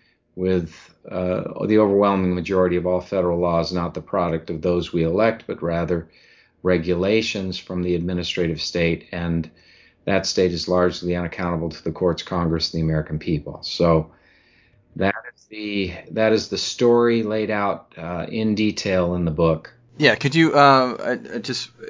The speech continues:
Speaker 2: um, you mentioned the administrative state and, uh, uh, all these laws that are, um, and regulations that are,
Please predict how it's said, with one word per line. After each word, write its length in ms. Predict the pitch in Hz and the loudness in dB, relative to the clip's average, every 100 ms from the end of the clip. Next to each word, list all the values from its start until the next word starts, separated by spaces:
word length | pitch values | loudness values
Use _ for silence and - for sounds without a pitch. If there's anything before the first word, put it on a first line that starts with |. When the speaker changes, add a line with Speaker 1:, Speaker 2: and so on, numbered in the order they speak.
| - 98 | -12 -6
Speaker 2:
um, 500 | 110 104 98 92 90 | -2 -2 -2 -6 -10
you 180 | 107 104 | -8 -4
mentioned 300 | 110 110 101 | -2 -2 -2
the 60 | |
administrative 520 | 95 95 90 98 87 85 | -2 -4 -6 -6 -6 -8
state 420 | - 90 85 - | -8 -6 -6 -10
and, 340 | 85 85 82 | -16 -12 -12
uh, 300 | 82 82 80 78 104 | -12 -12 -12 -14 -18
uh, 240 | 85 80 76 - | -16 -16 -18 -20
all 120 | 80 82 | -16 -14
these 240 | 85 - | -12 -10
laws 300 | 87 85 82 | -8 -8 -8
that 100 | 87 | -10
are, 280 | 82 80 78 | -12 -12 -16
um, 340 | 85 80 80 76 _ _ | -16 -16 -16 -18 _ _
and 200 | 85 82 | -18 -12
regulations 640 | 87 85 92 107 - 104 92 | -10 -8 -4 -4 -4 -6 -6
that 100 | 92 | -8
are, 240 | 82 76 | -8 -10